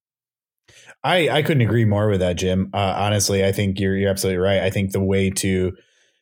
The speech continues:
you know, promote your product is you're gonna have to partner up with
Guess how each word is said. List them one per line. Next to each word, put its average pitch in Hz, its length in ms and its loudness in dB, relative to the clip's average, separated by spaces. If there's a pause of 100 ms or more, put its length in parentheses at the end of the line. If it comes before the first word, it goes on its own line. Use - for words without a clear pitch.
(520)
you 165 220 2
know, 107 240 2
promote 151 460 2
your 131 120 2
product 117 600 0
is 113 280 2
you're 117 120 4
gonna 113 160 4
have 101 280 -2
to 117 100 2
partner 98 360 0
up 95 160 -2
with 92 380 -2